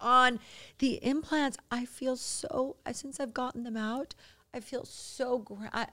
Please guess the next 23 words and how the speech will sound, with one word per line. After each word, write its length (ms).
I, 320
I 80
get 180
tearful. 540
I 60
feel 240
so 400
grounded 540
and 160
connected 640
to 440
the 60
earth, 400
to 40
myself. 600
I'm 120
not 200
as 100
stressed. 560
I'm 160
not 220
as 100
affected. 800